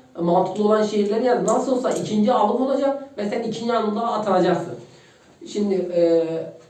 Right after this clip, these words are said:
o arkadaşı da yani eşi onun dediğini yaptı, bu şekilde tercih verdi.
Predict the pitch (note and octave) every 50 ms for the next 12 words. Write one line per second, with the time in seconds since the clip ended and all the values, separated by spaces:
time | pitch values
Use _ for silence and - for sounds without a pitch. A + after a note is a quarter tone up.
0 | - G3 G#3+ A#3+ A#3+ A#3+ A#3+ A#3+ A#3+ B3 - - - - G3 F#3+ F#3 F#3 F#3 G3+
1 | G#3+ G#3 - B3+ B3+ B3 B3 - - - - G3+ G#3+ A3+ A3 G#3 A3+ A3+ - A3+
2 | A3 A3+ A#3 A3 A3 A3 B3+ B3+ A3+ C#4+ C4 C4 A#3 G#3+ - - B3 B3 - -
3 | F#3 F#3 G3 G3 G#3 G#3 F#3+ D#3 D3 C#3+ D3 G3 A3 - -